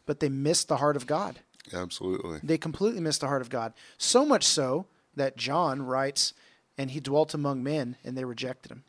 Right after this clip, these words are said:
Speaker 1: They
Speaker 2: They
Speaker 1: didn't even
Speaker 2: rejected him.
Speaker 1: recognize him. So the very person that spoke the words through the prophets, the people who heard the words through the prophets,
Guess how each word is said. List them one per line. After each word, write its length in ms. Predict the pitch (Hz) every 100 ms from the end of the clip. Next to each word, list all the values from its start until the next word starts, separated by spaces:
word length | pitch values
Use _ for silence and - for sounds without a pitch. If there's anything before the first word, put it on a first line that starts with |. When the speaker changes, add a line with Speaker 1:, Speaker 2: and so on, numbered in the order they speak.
| -
Speaker 1:
They 100 | 151
Speaker 2:
They 40 |
Speaker 1:
didn't 140 | 160 147
even 140 | 131
Speaker 2:
rejected 160 | 92 123
him. 40 |
Speaker 1:
recognize 500 | 151 - 135 131 127
him. 120 | 131 123 _ _ _ _ _ _ _
So 200 | - -
the 120 | 185 160
very 260 | 180 247
person 340 | - 233 220 180
that 140 | 135
spoke 440 | - - 214 226 -
the 60 |
words 560 | 214 220 220 196 - - _ - _ _ _ _ _
through 260 | - - 202
the 80 | 208
prophets, 680 | 202 190 196 190 - - - _ _ -
the 180 | 147 165
people 540 | 185 208 202 190 190 _
who 160 | - 151
heard 240 | 190 262
the 80 | 202
words 340 | 151 147 143
through 120 | - 143
the 80 |
prophets, 600 | 135 131 113 135 131 -